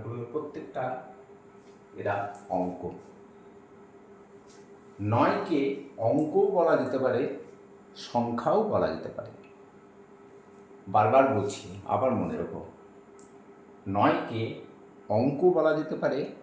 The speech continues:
এবং সংখ্যাও বলা যেতে পারে। ঠিক আছে, কিন্তু ধরো ফোর থ্রি নাইন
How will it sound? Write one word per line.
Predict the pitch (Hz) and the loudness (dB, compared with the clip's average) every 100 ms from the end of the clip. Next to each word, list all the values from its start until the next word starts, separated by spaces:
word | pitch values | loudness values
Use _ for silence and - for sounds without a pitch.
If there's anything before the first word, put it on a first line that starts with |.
| - - - - - - - - | -20 -20 -20 -20 -20 -20 -10 0
এবং | 110 113 139 - - - - | 4 4 2 -2 -10 -16 -6
সংখ্যাও | 107 107 107 - 190 185 | -2 0 0 2 2 2
বলা | 95 82 | 2 0
যেতে | 85 - - | -2 -8 -8
পারে। | - 107 - - - - - - - - - - - - - - | -8 -10 -14 -18 -20 -20 -20 -20 -20 -20 -20 -20 -20 -20 -10 -2
ঠিক | 185 - | 0 0
আছে, | - - - - - - | -2 -8 -12 -20 -20 -6
কিন্তু | 185 220 127 123 | -2 -2 -2 -2
ধরো | 104 131 117 - - - - - - - - | 0 2 2 2 -6 -14 -20 -20 -20 -20 -20
ফোর | - 156 160 - - - - - - - - - - - - - - - - - - - - - - - - - - - - - | 0 2 4 2 -2 -6 -12 -20 -20 -20 -20 -20 -20 -20 -20 -20 -20 -20 -20 -20 -20 -20 -20 -20 -20 -20 -20 -20 -20 -20 -20 -14
থ্রি | - 131 104 104 - - - - - - - - - - - - - - 101 | -6 -2 0 -2 -4 -12 -20 -20 -20 -20 -20 -20 -20 -20 -20 -20 -20 -14 -6
নাইন | 104 107 101 | -2 0 -2